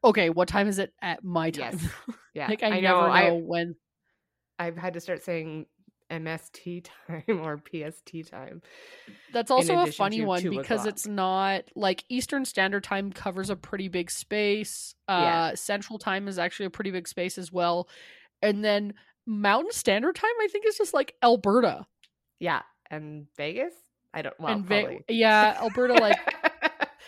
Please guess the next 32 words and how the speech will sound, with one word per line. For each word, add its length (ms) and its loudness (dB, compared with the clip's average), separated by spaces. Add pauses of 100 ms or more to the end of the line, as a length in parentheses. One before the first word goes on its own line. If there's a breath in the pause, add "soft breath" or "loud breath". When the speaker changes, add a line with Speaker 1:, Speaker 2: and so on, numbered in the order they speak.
(240 loud breath)
Speaker 2:
Probably 200 6
Speaker 1:
Yeah, 40 8
Speaker 2:
not. 80 4
Speaker 1:
because 220 2
it 180 4
Speaker 2:
And, 140 -6
and 180 -2
then 100 2
all 140 2
the 80 -6
things 300 -8
down 200 -8
to 80 -20
Vegas, 380 -16
I 60 -20
think, 240 -12
Speaker 1:
Yeah, 140 6
Speaker 2:
I 20 4
think. 100 -2
Speaker 1:
Montana. 920 0
Like, 200 -2
it 100 4
basically 400 0
follows 440 0
the 100 -8
Rocky 280 -2
Mountains. 460 -8 (340 soft breath)
But 220 4
in 140 4
Speaker 2:
Yeah. 60 4
Speaker 1:
Alberta, 640 -2 (920)
it's, 560 -8